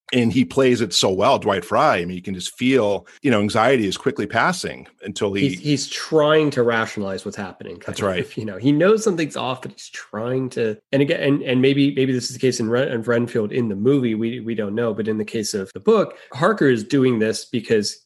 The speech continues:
Speaker 2: he wants to marry, he's asking Mina m-, to marry him, and he's not a man of means, and neither is Mina, actually. Mina has a, a job, actually. So this is his big chance. He's gonna, he's gonna make this sale, make his commission,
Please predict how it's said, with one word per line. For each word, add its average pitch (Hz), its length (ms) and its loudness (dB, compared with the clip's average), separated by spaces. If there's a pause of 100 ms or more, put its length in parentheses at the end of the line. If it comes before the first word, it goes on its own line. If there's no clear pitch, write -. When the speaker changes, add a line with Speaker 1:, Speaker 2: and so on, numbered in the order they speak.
(140)
Speaker 2:
he 147 220 0
wants 120 360 0
to 120 100 -2
marry, 110 420 0
he's 120 160 -2
asking 123 320 0
Mina 113 200 2
m-, 113 260 -4
to - 120 -6
marry 123 340 2
him, 98 360 -8
and 104 480 -4 (140)
he's 110 320 -6
not 117 260 2
a 113 60 -4
man 110 220 0
of 101 120 -4
means, 123 720 2
and 113 140 0
neither 120 260 2
is 98 120 -4
Mina, 147 200 4
actually. 107 300 -2
Mina 117 220 4
has 107 240 -4
a, 90 140 -8 (100)
a 107 100 -4
job, 123 400 -4
actually. 101 440 -14 (360)
So 123 420 2 (200)
this 180 260 2
is 156 140 -2
his 139 140 2
big 127 180 0
chance. 117 300 2
He's 139 160 2
gonna, 117 260 2 (140)
he's 127 180 -4
gonna 120 140 2
make 127 240 2
this 139 140 2
sale, 110 460 0
make 120 280 2
his 113 120 -6
commission, 107 540 2